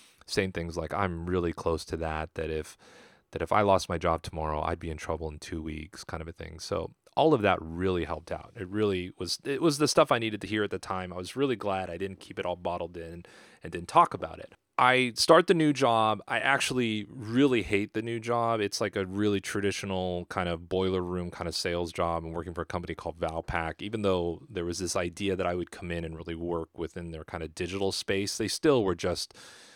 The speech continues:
you know, go to as many shops as you can and try to talk these people into ads, even if they don't need the ads. You know, you need to visit a hundred people so you can get ninety-nine no's, but you get the one yes, blah, blah, blah.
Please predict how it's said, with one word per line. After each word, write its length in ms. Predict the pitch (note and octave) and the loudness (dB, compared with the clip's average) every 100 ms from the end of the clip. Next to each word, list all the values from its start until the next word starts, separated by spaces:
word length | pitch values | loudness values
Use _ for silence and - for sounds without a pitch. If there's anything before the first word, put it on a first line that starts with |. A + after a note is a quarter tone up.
| _ - | _ -6
you 80 | |
know, 120 | E2+ F2 | -4 4
go 160 | A#2 | 8
to 80 | A#2+ | 8
as 120 | G2+ | 6
many 200 | A2 C3+ | 4 2
shops 360 | - B2 A2+ - | 6 8 8 4
as 100 | G2+ | -6
you 80 | F2 | -2
can 320 | G2 F#2 F2 | 0 2 0
and 80 | E2 | 0
try 160 | G#2 | 0
to 80 | F#2+ | 0
talk 220 | - F#2 | 0 -2
these 180 | - E2 | -2 -8
people 320 | - F#2 F2+ | -8 -6 -6
into 180 | E2+ E2 | -4 -4
ads, 360 | F2 E2+ E2+ G2+ | -4 -6 -6 -8
even 160 | F#2 | -8
if 80 | F2 | -4
they 100 | F2 | -4
don't 160 | E2 E2 | -4 -6
need 160 | E2+ | -6
the 140 | F2 E2 | -6 -6
ads. 480 | D#2+ D#2 D#2+ - | -6 -8 -8 -8
You 100 | - | -8
know, 60 | E2 | -8
you 160 | D#2+ F2 | -6 -4
need 100 | F#2+ | -2
to 60 | |
visit 240 | F#2 F2 D#2+ | -2 -2 -2
a 20 | |
hundred 220 | G#2+ F#2+ | -2 -2
people 340 | - F2+ F2+ | -4 -6 -4
so 140 | D#2+ F2 | -6 -6
you 60 | |
can 60 | E2 | -8
get 140 | E2+ | -8
ninety-nine 480 | F2 F#2 F2+ F2 E2 | -6 -4 -4 -4 -6
no's, 380 | E2+ E2+ E2 D#2+ | -4 -4 -4 -6
but 100 | E2+ | -10
you 60 | D#2+ | -8
get 160 | F2 | -6
the 80 | F2 | -4
one 180 | E2 D#2+ | -6 -6
yes, 300 | E2 D#2+ - | -8 -8 -8
blah, 140 | E2+ | -8
blah, 100 | D#2 | -8
blah. 220 | D#2 - | -10 -12